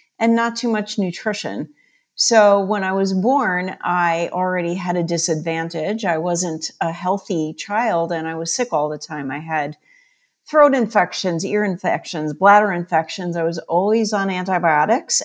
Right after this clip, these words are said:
and I thought this was normal. I thought all kids were t-, taking this pink liquid bubblegum tasting medicine all the time. By the time I was fifteen, I had a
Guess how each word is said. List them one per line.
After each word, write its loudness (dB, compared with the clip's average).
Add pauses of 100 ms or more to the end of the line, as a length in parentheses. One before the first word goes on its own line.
and -6
I -2
thought -2
this -2
was -2
normal. -4
I -6
thought -2 (260)
all 2
kids 0
were -4 (600)
t-, -12 (160)
taking -4
this -6 (260)
pink 0
liquid 4 (120)
bubblegum 4
tasting 0
medicine 0
all -2
the -6
time. -8 (1700)
By 0
the 0
time -2
I 0
was 0
fifteen, -2
I 0
had -2
a 2